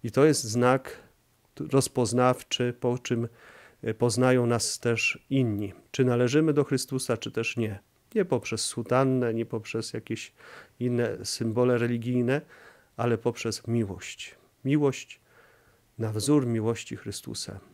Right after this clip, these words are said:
ukrzyżowanego. I w tym znaku Chrystusa ukrzyżowanego niech to Boże błogosławieństwo wstępuje do naszych serc. Życzę błogosławionej niedzieli.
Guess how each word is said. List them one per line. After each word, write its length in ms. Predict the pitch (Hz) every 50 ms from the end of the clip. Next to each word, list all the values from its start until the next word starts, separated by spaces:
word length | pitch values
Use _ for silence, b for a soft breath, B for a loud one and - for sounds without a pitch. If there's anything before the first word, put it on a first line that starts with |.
| _ _ -
ukrzyżowanego. 920 | 139 143 - - - 123 113 113 101 101 95 95 92 92 - - - - - _ _ _ _ _ b b b b b b b b
I 60 | 127 117
w 40 |
tym 160 | - 139 127 113
znaku 480 | 110 131 127 120 - - 117 110 104 - b b b b b b b b b b b b b
Chrystusa 680 | - - 127 131 - - - 147 143 - - 123 117 107 -
ukrzyżowanego 880 | 143 135 127 - - 117 110 117 101 110 110 117 139 156 151 131 127 120
niech 200 | 117 127 131 -
to 140 | - 120 113
Boże 300 | 110 135 135 123 135 120
błogosławieństwo 1080 | 113 120 117 110 117 110 - - 110 104 104 110 110 107 - - - - - 107 104
wstępuje 580 | - - - 139 139 131 - - 110 104 104 98
do 120 | 98 95
naszych 400 | 95 98 98 - - 135 - -
serc. 560 | - - 101 95 95 101 - - - - - _ b b b b b b b b b b b b
Życzę 300 | - - 135 131 - 123
błogosławionej 840 | 110 113 120 117 117 107 - - 113 104 98 101 101 101 101 101 104
niedzieli. 580 | 101 98 98 - - 92 92 95 110 110 -